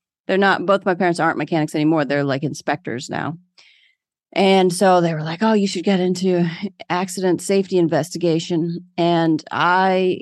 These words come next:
I just, like, I can teach you how not to trip over, like, a cord, make sure your fire extinguishers are inspected.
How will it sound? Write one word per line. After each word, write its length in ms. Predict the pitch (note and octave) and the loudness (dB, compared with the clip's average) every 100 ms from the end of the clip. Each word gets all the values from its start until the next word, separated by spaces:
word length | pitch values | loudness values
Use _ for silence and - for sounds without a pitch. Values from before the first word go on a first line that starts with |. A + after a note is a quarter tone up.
| - | -8
I 120 | G3 | -10
just, 440 | F3 F#3+ F3+ - - | -6 -8 -8 -8 -4
like, 120 | G3+ | -2
I 120 | A#3+ | 0
can 160 | D4+ F#4 | 2 0
teach 260 | C#4+ B3 | 0 -2
you 100 | A#3+ | -2
how 220 | G#3+ E3+ E3+ | 0 2 2
not 240 | D#3+ D#3+ | 2 0
to 80 | D3+ | -4
trip 320 | - E3+ D#3+ - | -4 -4 -4 -4
over, 540 | D#3+ D3+ D#3 C#3+ D3 - _ _ _ _ _ _ _ _ _ - | -2 0 0 0 -2 -8 _ _ _ _ _ _ _ _ _ -12
like, 120 | E3 | -8
a 60 | F3 | -8
cord, 560 | - F#3+ F#3 F#3 F3+ | -4 0 2 2 2
make 200 | F3 F#3+ | 2 0
sure 260 | F#3 G#3 G3 | -2 -2 0
your 160 | F3+ | 0
fire 300 | E3 E3 D3+ | -2 0 0
extinguishers 600 | D#3 - E3 D#3 D3+ D#3 | -2 -2 -2 -2 -4 -8
are 140 | D3+ C#3+ | -4 -4
inspected. 840 | D3+ - C#3+ C#3 - B2 B2 - | -4 -6 -8 -6 -8 -8 -8 -12